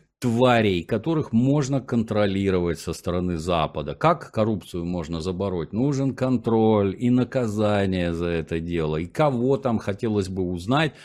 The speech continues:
за последние тридцать лет за коррупцию как-то это контролировали и наказывали? Никого. Почему? Потому что всё это организовано и учтено Соединёнными Штатами. Пока ты нам верен,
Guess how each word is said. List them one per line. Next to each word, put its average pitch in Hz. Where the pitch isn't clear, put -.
за 87
последние 107
тридцать 107
лет 127
за 101
коррупцию 98
как-то 92
это 82
контролировали 92
и 82
наказывали? 76
Никого. 143
Почему? 180
Потому 156
что 123
всё 139
это 107
организовано 110
и 107
учтено 113
Соединёнными 92
Штатами. 78
Пока 107
ты 117
нам 92
верен, 139